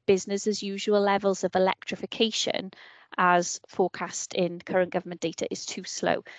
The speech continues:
So, w-, you know, sim-, simply electrifying our network, um, so that's personal vehicles, um, and trains and an amount of heavy goods, it, it will be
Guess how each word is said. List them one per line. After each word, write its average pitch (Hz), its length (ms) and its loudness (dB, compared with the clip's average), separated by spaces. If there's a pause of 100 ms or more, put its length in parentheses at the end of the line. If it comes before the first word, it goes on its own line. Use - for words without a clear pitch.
So, - 160 0
w-, 185 180 -4 (200)
you 190 100 -8
know, 170 100 -6
sim-, - 300 2
simply 226 540 2
electrifying 202 920 2
our 190 220 -2
network, 190 720 -2 (540)
um, 175 280 0
so - 140 -8
that's - 160 -6
personal - 380 -4
vehicles, 190 800 4
um, 175 440 0 (380)
and 160 220 -2
trains 190 760 -2
and 165 400 -2 (200)
an 170 120 0
amount 170 260 -2
of 170 220 0 (120)
heavy - 260 -4
goods, 196 320 2 (400)
it, 196 200 8
it 190 200 4
will 196 140 4
be 190 140 0